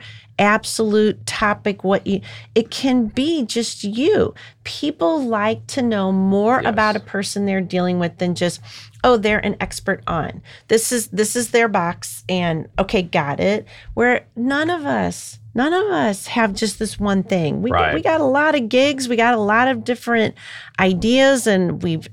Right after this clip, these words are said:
Speaker 1: all had different experiences. I love that you're doing this this way.
Speaker 2: You know, and I, I, I love that idea there because, you know, I, I like the idea of surprising people,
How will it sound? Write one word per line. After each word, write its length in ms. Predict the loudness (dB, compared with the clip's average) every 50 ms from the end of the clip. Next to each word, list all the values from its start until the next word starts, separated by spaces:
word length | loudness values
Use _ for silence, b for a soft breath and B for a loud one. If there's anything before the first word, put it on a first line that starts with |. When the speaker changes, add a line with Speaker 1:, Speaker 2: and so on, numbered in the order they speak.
| -2
Speaker 1:
all 160 | 0 2 2
had 200 | 2 0 -2 -4
different 320 | -4 -6 -6 -4 -4 -4 -4
experiences. 960 | -6 -10 -10 -4 -2 0 0 2 2 0 0 -2 -2 0 0 0 0 0 -4 B B B B B B B B B B B -12 _ -2
I 80 | -2
love 320 | 0 0 0 0 -2 -2 -2
that 200 | -2 -2 -2 0
you're 380 | 0 2 2 2 2 0 -2 -6 -12 -20 -20 -6
doing 300 | -2 0 2 2 2 2
this 200 | 0 -2 -4 -4
this 220 | -6 -6 -6 -6 -6
way. 200 | -8 -8 -8 -2 2
Speaker 2:
You 120 | 4 6
know, 180 | 8 8 6 6
and 240 | 4 4 4 4 2
I, 280 | 2 0 -2 -2 -2 0 0
I, 220 | 2 4 4 4 2 2
I 120 | 2 4
love 320 | 4 4 4 4 2 2 2
that 180 | 2 4 4
idea 380 | 4 2 2 0 2 2 2 2
there 180 | 2 0 -2 -2
because, 560 | -2 -2 0 0 2 2 2 0 -2 -4 -8 -12 _ _ _ -4
you 60 | -2
know, 240 | 0 0 0 -2 -2 0
I, 200 | 2 2 2 2 4
I 80 | 4 4
like 300 | 4 4 4 2 0 0
the 120 | -2 -2
idea 360 | 0 0 0 0 -2 -2 -2 -4
of 100 | -4 -6
surprising 600 | -8 -8 -6 -4 -2 0 0 0 0 0 -2 -2
people, 520 | 0 0 -2 0 0 0 0 0 0 -2